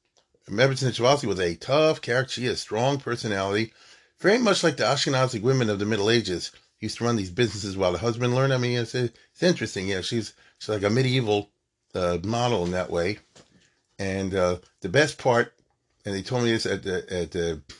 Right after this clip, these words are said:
Hesped for Rabbi Shabalsky, uh,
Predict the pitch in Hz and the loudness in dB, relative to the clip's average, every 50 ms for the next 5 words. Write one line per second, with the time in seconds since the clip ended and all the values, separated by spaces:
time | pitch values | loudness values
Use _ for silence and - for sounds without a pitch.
0 | _ _ - - - 101 98 - - 92 87 87 - 90 87 82 80 90 95 101 | _ _ -18 -8 -8 -8 -8 -6 -8 -10 -10 -8 -6 -4 -4 -4 -2 -2 -2 -2
1 | 95 92 85 - 92 82 80 87 82 - - 95 87 85 _ _ _ _ _ _ | -2 -4 -6 -6 -6 -6 -4 -4 -6 -6 -6 -8 -10 -10 _ _ _ _ _ _
2 | _ _ _ _ _ _ _ - _ - 87 82 82 85 80 | _ _ _ _ _ _ _ -20 _ -6 -4 -2 -2 -2 -4